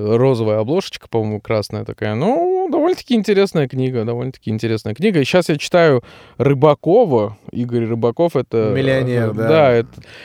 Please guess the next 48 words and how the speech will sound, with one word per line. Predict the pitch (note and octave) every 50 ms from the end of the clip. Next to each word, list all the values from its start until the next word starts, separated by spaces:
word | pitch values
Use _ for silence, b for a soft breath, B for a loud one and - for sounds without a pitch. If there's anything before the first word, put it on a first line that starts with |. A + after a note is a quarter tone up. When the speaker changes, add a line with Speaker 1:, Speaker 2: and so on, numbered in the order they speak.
| B B
Speaker 1:
и | C#3+ D3
то, | C#3+ F3 E3
это | D#3 F3 D#3+ F3
тоже | E3 G#3 G3+ F3+ E3+
дает | D3+ D3+ D#3 C#3+ -
какой-то | D3 C#3 D#3 D3 C#3+ D3+
опыт. | C3 A#2 A#2
Вообще | C#3+ D#3 - A3+ G#3
любая | F3+ D#3 D#3 D#3+ D3+ C#3
книга | D#3 D3 C3 A#2+ A#2 A#2
хороша, | - A#2+ A#2 A#2+ A#2 - A2 G2+
как | - G#2 G2+ F#2+
бы. | G2 G2
Главное | A#2 A#2+ A#2 A2+ G#2+ G#2 G2+
вот, | G2 G2 G2 - _
э, | G2+ G#2 G2+
найти | G#2+ A2 A2 - - A2+
момент, | A2+ A2 G#2+ A#2 B2+ C#3 D3 -
когда | - A2 A2 G#2 A2+ A2
тебе | A2 - F#2+ G#2 -
какая | - G2+ - G#2+ G#2 G2
книга | - A2 G2+ G2 G2
нужна. | F#2+ F#2 F#2+ F#2+ F#2 E2 D#2 - b b b b b b b b -
Speaker 2:
Ну | A2+ A2 A2+ A#2 A#2
да, | C3+ C#3 B2 F#2+
как | A2 G#2 F#2+
говорится, | G#2 G#2+ A2 A2 A2 F#2 - A2 G2+
знаешь, | G2 A2+ A#2+ A#2+ G2 - B B B B B B B B B -
а, | A2+ A2+ A2 G#2+ G#2 G2+ - -
большее | B2 A2+ B2 B2+ B2 A2 G2 - B2+ A2 -
преступление, | A#2 A2 F#2+ - B2 G#2+ A2 A#2+ A#2+ A#2 A#2 A2+ A2+
нежели | A#2 A#2 G#2+ G2 G#2 A2 A2
сжигать | G2 G2 G#2+ A#2+ A2 A#2+ C3 C3 -
книги, | - B2 A#2+ A#2+ G#2+ A2 A2+
это | G2+ A2+ A2+
не | A#2 A#2 -
читать | - D3 - - A2+ F#2+ F#2 - -
их. | F#2+ F2+ F#2 - -
Speaker 1:
Да, | G#2 A#2+ C3 C#3+ E3+ D3+ C3+
да, | D#3 E3+ E3 D#3 C#3+ B2+
да. | - G#3 D3+ F#3+ F#3 - F3 B G#2+ B B B B -
Speaker 2:
У, | B2 - - C3+ B2
у |
нас | A#2+ A2 G2 -
есть | A#2+ G#2 - A#2+
маленький | B2+ B2 A#2 A2 G2 - G2
суперблиц. | - - A#2 F#2 - G#2+ G2+ F#2+ F2+ G#2+ A2 A#2 C3 D3+ - - - - -
Ну, | A#3